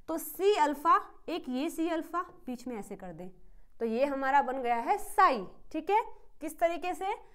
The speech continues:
एक ये सी अल्फा है, ये दूसरे वाला सी है और बीच में मैंने ऐसे कर दिया तो ये बन गया साई, यानी कि सी और सी के बीच में साई, है ना, याद रहेगा,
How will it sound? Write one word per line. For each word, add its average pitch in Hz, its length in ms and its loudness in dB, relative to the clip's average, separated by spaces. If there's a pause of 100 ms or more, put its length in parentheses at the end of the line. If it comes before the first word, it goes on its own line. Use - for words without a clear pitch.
(380)
एक 370 200 -2
ये 339 200 0
सी 294 280 0
अल्फा 262 320 -2
है, 359 220 -2 (460)
ये 277 140 -4
दूसरे 220 400 -4
वाला 359 260 4
सी 320 260 -2
है 330 200 -4
और 262 140 -4
बीच 220 260 -6
में 240 60 -6
मैंने 233 240 -6
ऐसे 247 160 -10
कर 269 140 -6
दिया 294 160 -6
तो 320 120 -8
ये 269 200 -4
बन 220 200 -4
गया 214 260 -4
साई, 240 440 -2 (540)
यानी 233 360 0
कि 392 220 4 (320)
सी 440 420 6 (200)
और 339 200 8
सी 427 260 2
के 427 140 0
बीच 277 220 -2
में 381 180 0
साई, 247 380 0
है - 520 -10
ना, 415 80 0
याद 302 280 2
रहेगा, 359 360 4